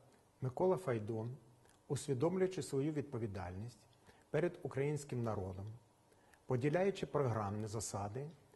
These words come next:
і принципи політичної партії «Удар», Український демократичний альянс за реформи, ставлячи за мету втілення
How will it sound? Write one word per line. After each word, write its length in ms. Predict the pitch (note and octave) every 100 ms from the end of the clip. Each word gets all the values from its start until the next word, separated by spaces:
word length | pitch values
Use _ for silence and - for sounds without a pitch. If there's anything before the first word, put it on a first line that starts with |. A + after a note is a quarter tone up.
| - - -
і 80 | C#3+
принципи 680 | - E3 G3 - - G#2+ A2 - - - -
політичної 600 | C3 C3 C3 F#3+ - C3
партії 420 | - C3+ - A2+
«Удар», 480 | A#2 A#2 G2+ G2 G#2+ - - - - - - -
Український 600 | B2+ C#3+ C#3 D#3 - C#3
демократичний 760 | C3+ C3+ C3+ C3 C3+ B2 C#3 C3+
альянс 380 | C3+ B2+ C3 A#2+
за 100 | B2
реформи, 540 | B2 - B2 A#2+ B2 B2+ - - - _ _ _ _ _ _ _ _ _ - _
ставлячи 540 | - - F#3 F#3 - C3
за 140 | A#2+
мету 420 | A2+ G#2 G2 F2 - - -
втілення 680 | - - F3+ F#3+ F3 D#3 C3+